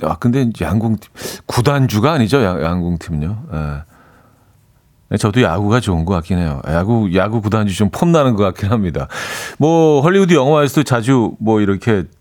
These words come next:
어, 등장하는 그런 캐릭터죠. 음, 야구라는 경기가 자주 등장하고요.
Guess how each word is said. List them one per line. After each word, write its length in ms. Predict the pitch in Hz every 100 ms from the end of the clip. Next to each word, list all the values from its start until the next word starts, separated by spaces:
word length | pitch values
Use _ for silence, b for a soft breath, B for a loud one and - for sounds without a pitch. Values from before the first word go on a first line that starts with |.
| - _
어, 260 | 90 85 82
등장하는 600 | 80 110 107 101 92 82 78
그런 200 | 90 87
캐릭터죠. 680 | 139 110 - 71 98 87 - _ _ _ -
음, 480 | 80 80 73 69 69 B B B B -
야구라는 420 | 87 104 113 117
경기가 460 | 101 90 104 104 107
자주 280 | 104 87 101
등장하고요. 880 | 92 92 92 78 71 104 92 73